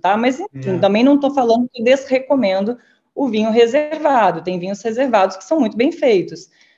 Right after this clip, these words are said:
Speaker 1: Só que são vinhos mais comerciais, são vinhos normalmente de entrada e que não passam por esse processo aí de maturação que geralmente o, o que, né, que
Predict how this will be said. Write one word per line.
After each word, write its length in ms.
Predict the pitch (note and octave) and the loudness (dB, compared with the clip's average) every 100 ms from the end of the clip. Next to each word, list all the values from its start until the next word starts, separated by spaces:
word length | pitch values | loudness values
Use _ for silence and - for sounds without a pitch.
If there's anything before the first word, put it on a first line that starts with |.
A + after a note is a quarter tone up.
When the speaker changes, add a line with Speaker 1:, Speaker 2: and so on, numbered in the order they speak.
| _ | _
Speaker 1:
Só 200 | _ C#4+ | _ -4
que 100 | C4+ | -4
são 260 | C#4+ C4 A#3+ | -4 0 0
vinhos 280 | A3 G3+ A3 | -2 -4 -4
mais 200 | A3+ A#3 | -4 -4
comerciais, 840 | B3 B3 B3+ - C#4+ A3 A#3+ G#3 | -2 -2 -2 0 4 4 4 2
são 180 | F3+ F3 | -2 -8
vinhos 240 | E3 F3+ F#3 | -8 -8 -6
normalmente 540 | G3 G#3 G3+ G3 G#3 | -4 -4 -4 -6 -8
de 80 | A3+ | -4
entrada 640 | C#4+ A3 F#3 F#3+ G#3 B3 - _ - | -2 2 2 2 0 -6 -10 _ -12
e 100 | A3 | -6
que 140 | A#3 | -4
não 160 | A#3+ B3 | -2 0
passam 360 | G#3+ G#3+ A#3 | 2 2 0
por 180 | A3 A#3 | -2 0
esse 200 | G#3+ G#3+ | 0 0
processo 440 | - A3+ G#3 G3 G3+ | -6 -2 0 0 -2
aí 80 | |
de 80 | G3 | -2
maturação 680 | G#3+ G#3+ A3 A3+ A3+ G3+ G3 | -2 -2 0 -2 0 -4 -4
que 400 | - A#3 A#3 A#3+ _ _ | -6 -4 -4 -4 _ _
geralmente 640 | F3 G3 G3+ G#3+ G#3 G3 G#3 | -2 2 4 4 2 -2 -4
o, 420 | A3+ - A3 G3+ | -6 -2 -2 0
o 60 | G3+ | -2
que, 320 | - F#3+ F#3+ | 0 0 2
né, 180 | G3 A3+ | 2 2
que 160 | A3 | 2